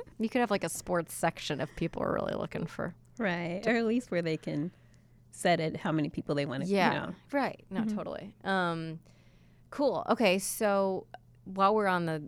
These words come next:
Speaker 1: experiences, I wa-, I wanna hear about your favorite experience that you've had using the app.
Speaker 2: Okay. So I
Speaker 1: I'm sure you've
Speaker 2: probably
Speaker 1: had a lot.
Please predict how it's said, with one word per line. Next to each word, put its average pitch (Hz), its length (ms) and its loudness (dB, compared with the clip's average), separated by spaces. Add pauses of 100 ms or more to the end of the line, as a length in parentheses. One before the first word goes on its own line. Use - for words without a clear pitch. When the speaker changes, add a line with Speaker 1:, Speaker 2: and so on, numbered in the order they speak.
(100)
Speaker 1:
experiences, 165 1040 0
I 175 60 4
wa-, 170 120 2
I 175 80 2
wanna 175 180 4
hear 180 160 6
about 156 280 8
your 170 220 4
favorite 156 380 0
experience 151 420 -4
that - 140 -6
you've 175 160 2
had 151 200 0
using 165 340 -6
the - 140 -8
app. - 280 -8 (720)
Speaker 2:
Okay. 190 480 -4 (100)
So 202 200 2
I - 80 0
Speaker 1:
I'm 180 120 2
sure 175 180 0
you've 233 140 0
Speaker 2:
probably 160 280 0
Speaker 1:
had - 80 -20
a 170 80 4
lot. 151 360 2